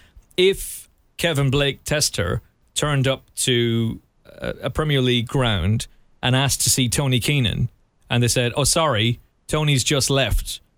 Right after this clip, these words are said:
He's gone to the physio," they'd go, "All right, fine, we'll move on. Uh, can we talk to Emmet Kennedy next?" There's, like, there's no, "Well, we're not leaving until we've spoken to him, and we're not leaving until we've tested him." So you have to ask what kind of an appetite there really is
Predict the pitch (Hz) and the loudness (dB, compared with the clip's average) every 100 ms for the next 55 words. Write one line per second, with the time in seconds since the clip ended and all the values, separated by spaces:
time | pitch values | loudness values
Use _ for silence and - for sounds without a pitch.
0 | _ _ 131 117 127 117 123 165 143 113 | _ _ -2 0 0 0 0 0 0 2
1 | 110 120 120 131 139 127 127 - 151 135 | 0 0 0 0 0 0 0 -2 -2 0
2 | 110 117 120 123 123 120 113 - 113 113 | 0 0 2 2 2 0 0 -2 -2 0
3 | 113 - 123 117 127 120 127 120 135 127 | -2 -2 -2 0 -2 -2 -2 -2 -2 -2
4 | 107 113 - - _ _ _ _ _ _ | -2 -4 -8 -16 _ _ _ _ _ _
5 | _ _ _ - 165 170 156 165 202 233 | _ _ _ -2 0 0 0 2 2 2
6 | 220 - - 151 160 170 165 151 - - | -2 -6 -4 0 2 2 2 0 0 -4
7 | - - - _ 139 156 156 135 127 120 | -6 -12 -20 _ 0 2 2 2 0 0
8 | 143 131 123 117 - 127 123 113 113 113 | 0 0 2 0 0 -2 -2 0 2 2
9 | 110 117 120 120 131 123 117 113 - - | 2 2 2 0 0 2 2 0 -2 -10
10 | - - 120 123 110 104 175 - 117 - | -20 -6 -2 0 -2 -2 -2 -2 0 0
11 | 139 147 185 - 156 143 156 151 135 139 | 2 2 2 2 2 0 0 0 2 2
12 | 127 - - 113 135 113 123 131 147 131 | 0 0 0 0 0 0 0 2 2 2
13 | 120 139 127 107 | 4 2 2 0